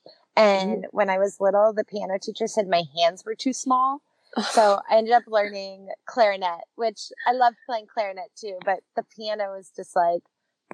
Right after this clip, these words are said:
Speaker 2: <laughs>
Speaker 1: I think it's such a beautiful instrument. It always has fascinated me. And the idea of playing melody and harmony together is, like, such an incredible skill that, I don't
Speaker 2: Mm.
Speaker 1: know, I just, I love the piano. <laughs>
Speaker 2: Well,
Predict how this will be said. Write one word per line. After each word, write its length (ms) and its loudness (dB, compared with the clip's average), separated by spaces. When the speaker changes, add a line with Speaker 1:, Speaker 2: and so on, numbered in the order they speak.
Speaker 2:
<laughs> 260 -4
Speaker 1:
I 140 4
think 200 -6
it's 120 -4
such 180 0
a 60 -4
beautiful 520 -4
instrument. 500 -4
It 80 -4
always 300 0
has 160 -12
fascinated 600 -4
me. 320 -8
And 140 -10
the 120 6
idea 300 4
of 100 -6
playing 460 -4
melody 360 2
and 100 -2
harmony 420 -2
together 500 0
is, 140 -8
like, 400 -2
such 320 0
an 60 -6
incredible 420 -2
skill 520 0
that, 200 -8
I 80 0
don't 120 0
Speaker 2:
Mm. 100 0
Speaker 1:
know, 80 0
I 140 0
just, 200 -10
I 100 2
love 500 2
the 80 -10
piano. 340 -8
<laughs> 480 0
Speaker 2:
Well, 240 2